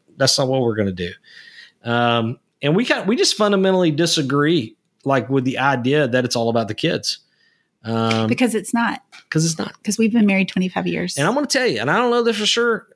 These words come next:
Speaker 1: but I think, I think if you make it all about your kids, I think they're gonna end up growing up a certain way. That's just my opinion, you know?
Speaker 2: Yes.
Speaker 1: Um, but, and I say that here, you know, I'm just thinking about the fact that we took our kids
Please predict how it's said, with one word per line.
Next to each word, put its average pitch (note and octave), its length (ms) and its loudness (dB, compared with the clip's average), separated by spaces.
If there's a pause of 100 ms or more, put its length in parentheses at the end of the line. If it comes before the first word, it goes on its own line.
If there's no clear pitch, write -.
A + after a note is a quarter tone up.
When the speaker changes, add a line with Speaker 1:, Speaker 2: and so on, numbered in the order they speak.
(460)
Speaker 1:
but C3 120 -2
I G3 120 0
think, F3 460 -4 (220)
I E3 140 0
think E3 460 -4 (1120)
if A#2+ 480 -6
you D#3 80 2
make F3+ 240 4
it D3 60 2
all D3 120 4
about C#3 220 2
your - 80 -12
kids, D#3 360 0 (100)
I B2+ 80 0
think C3 200 -2
they're C3 100 0
gonna B2+ 180 2
end A#2+ 200 4
up A#2 300 0 (240)
growing A#2+ 240 2
up A#2+ 100 0
a - 20 -4
certain F#2+ 200 -6
way. F#2 140 -10
That's A2 180 0
just B2+ 120 0
my A#2+ 120 2
opinion, G2+ 360 -4 (120)
you G#2+ 100 -2
know? G#2 140 2
Speaker 2:
Yes. - 440 -6 (200)
Speaker 1:
Um, G#2+ 560 -2 (1400)
but, A2+ 180 -2
and C#3+ 280 2
I C#3+ 60 4
say D#3 200 4
that A2 200 2
here, A#2+ 120 -2
you A#2 120 -2
know, A#2 60 2
I'm A2 80 2
just - 100 0
thinking A#2 140 0
about G#2+ 120 -2
the - 40 -14
fact A2 200 -2
that A2 80 0
we A#2 120 2
took B2+ 160 0
our A2 80 -2
kids A#2+ 260 0